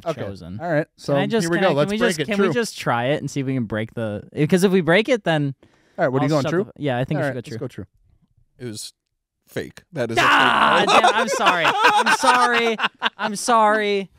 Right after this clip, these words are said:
Speaker 1: I was
Speaker 2: All right,
Speaker 1: trying.
Speaker 2: so what is it? Two to, two to four? Two wro-, two wrong, four right?
Speaker 1: Yes. We're up two.
Speaker 3: All right. In Oregon, it is illegal to go hunting from your car unless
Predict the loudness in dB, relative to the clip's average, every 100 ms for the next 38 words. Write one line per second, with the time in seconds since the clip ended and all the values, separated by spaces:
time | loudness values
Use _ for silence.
0 | -8 -2 -2 0 2 2 2 2 2 2
1 | 0 0 2 6 6 4 0 -2 2 2
2 | 2 0 _ -6 -4 -2 -6 -6 -2 0
3 | 0 2 2 2 -2 -10 -10 -12 -20 _
4 | _ -6 -4 -4 -6 -6 -8 -8 -6 -8
5 | _ _ _ _ _ -6 -6 0 2 2
6 | 2 -2 -4 -8 -12 _ _ _ _ -2
7 | -2 0 0 0 0 0 -2 -2 -2 -2
8 | -4 -6 -4 -4 -6 -8 -8 -4 -2 -4
9 | -6 -2 2 2 0 -8 _ _ _ -14
10 | -10 -4 0 0 -2 -10